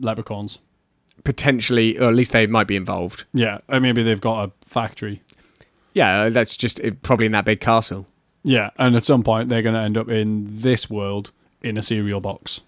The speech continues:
Speaker 2: <laughs> Yeah, I ma-, I mean, imagine so.
Speaker 1: <laughs>
Speaker 2: Because, like, I don't know, if they, if, if leprechauns can make, like, rainbows and
Speaker 1: Yeah.
Speaker 2: shit, then, you know,
Speaker 1: They can make
Speaker 2: it's,
Speaker 1: cereal.
Speaker 2: it's, they can <laughs> make, they can make a cereal.
Speaker 1: <laughs>
Speaker 2: Uh,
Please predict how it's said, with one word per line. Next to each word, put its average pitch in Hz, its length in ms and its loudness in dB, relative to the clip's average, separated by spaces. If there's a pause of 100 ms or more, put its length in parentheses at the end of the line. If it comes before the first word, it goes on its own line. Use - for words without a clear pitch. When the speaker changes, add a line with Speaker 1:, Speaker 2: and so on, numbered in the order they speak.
(480)
Speaker 2:
<laughs> - 400 -2
Yeah, 131 240 0
I 107 40 0
ma-, 117 140 -2
I 123 160 -2
mean, 120 160 0
imagine 113 400 0
so. 90 240 -4 (280)
Speaker 1:
<laughs> 208 120 2 (1160)
Speaker 2:
Because, 170 140 -4
like, 180 160 4
I 196 60 4
don't 185 120 4
know, 123 120 2
if 123 100 0
they, 156 140 4
if, 156 80 4
if 156 180 0
leprechauns 165 380 0
can 135 100 -2
make, 127 160 2
like, 120 180 0
rainbows 104 640 0 (480)
and 127 120 -2
Speaker 1:
Yeah. 175 80 4
Speaker 2:
shit, 107 320 0
then, 120 420 2
you 123 60 0
know, 113 240 2 (420)
Speaker 1:
They 175 100 0
can 156 120 2
make 170 140 2
Speaker 2:
it's, - 60 -6
Speaker 1:
cereal. 127 360 0 (100)
Speaker 2:
it's, 127 280 -6
they 123 140 2
can 127 200 0
<laughs> - 0 -
make, 240 120 4
they 202 440 2
can 240 160 2
make 269 220 0
a 233 140 4
cereal. 151 520 2
Speaker 1:
<laughs> - 680 -20
Speaker 2:
Uh, 127 400 2